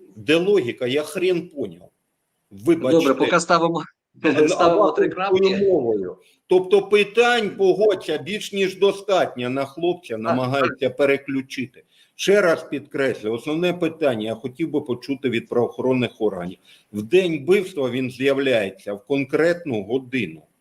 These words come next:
Speaker 1: Себто він розуміє те, що Ірина Дмитрівна буде викликати таксі. Звідки у нього інформація, якщо він веде зовнішнє спостереження?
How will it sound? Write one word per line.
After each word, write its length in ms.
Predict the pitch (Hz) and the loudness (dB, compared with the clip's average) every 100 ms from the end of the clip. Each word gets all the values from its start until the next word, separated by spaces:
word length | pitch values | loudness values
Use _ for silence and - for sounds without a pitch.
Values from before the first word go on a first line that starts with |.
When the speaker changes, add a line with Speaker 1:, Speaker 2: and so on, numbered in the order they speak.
| _ _ _ _ _ _ | _ _ _ _ _ _
Speaker 1:
Себто 380 | - 151 - 185 | -2 -2 2 2
він 220 | 196 196 | 2 2
розуміє 800 | 202 196 170 220 214 202 156 147 | 4 2 2 0 0 0 0 0
те, 280 | 147 196 196 | 0 0 0
що 440 | - - 151 147 156 | -2 -4 -2 -2 2
Ірина 500 | 160 - 156 131 123 | 2 2 0 0 -2
Дмитрівна 920 | - 123 156 175 160 104 82 82 82 _ _ - | -2 -2 -2 -2 -2 -4 -6 -10 -16 _ _ -2
буде 280 | 131 151 170 | 0 2 2
викликати 800 | 165 165 147 147 160 165 165 151 | 0 -2 -4 -2 0 0 -2 -4
таксі. 680 | 156 151 - - 139 95 - _ _ _ 131 | -2 -2 -6 -12 -10 -10 -16 _ _ _ -10
Звідки 760 | 113 120 175 240 - 233 247 | -4 0 2 0 -2 -4 -4
у 240 | - 233 | -2 -2
нього 640 | 240 226 214 165 123 123 135 | 0 2 4 4 2 -2 -6
інформація, 1080 | - 156 139 160 156 156 202 208 - 160 | -4 -4 -4 -4 -4 0 0 -2 -2 0
якщо 400 | 147 147 - 190 | 0 0 0 -2
він 260 | 170 180 147 | 0 0 0
веде 380 | 156 135 190 175 | 0 2 0 0
зовнішнє 1300 | 135 - 208 202 139 131 147 143 - 160 156 127 - _ _ _ - - 190 196 190 | -2 2 4 4 0 -8 -10 -12 -12 -8 -6 -6 -8 _ _ _ -20 -4 2 2 2
спостереження? 1040 | - 185 170 180 147 107 107 107 101 | 0 2 4 2 2 -2 -8 -10 -12